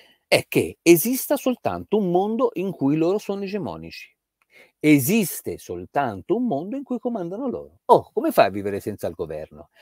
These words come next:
Tutte quelle persone che mi dicono: "Vorrei vedere te se tu fossi licenziato", sono persone che inconsapevolmente stanno spalleggiando questo sistema. Tra l'altro,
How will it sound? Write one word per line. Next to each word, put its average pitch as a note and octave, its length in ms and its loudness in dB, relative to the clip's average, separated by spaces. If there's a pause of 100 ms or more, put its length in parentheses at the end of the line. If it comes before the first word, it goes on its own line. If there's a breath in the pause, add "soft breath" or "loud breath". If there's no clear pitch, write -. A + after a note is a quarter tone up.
(400 loud breath)
Tutte D#4 380 8
quelle G#2 340 -2
persone G2 640 -2
che G#2+ 100 -10
mi G2+ 120 -10
dicono: F#2 440 -10
"Vorrei D3+ 500 12
vedere D3+ 500 6
te A3+ 200 4
se - 220 -8
tu G2 120 -14
fossi - 380 -10
licenziato", G2 920 -6 (220)
sono A#3+ 260 -4
persone G2+ 560 -8
che - 120 -6
inconsapevolmente E3+ 960 -8
stanno E2 320 -14
spalleggiando G3+ 720 -4
questo C#3 240 -6
sistema. C#3 500 -8 (720 loud breath)
Tra C#4 160 4
l'altro, G2+ 500 4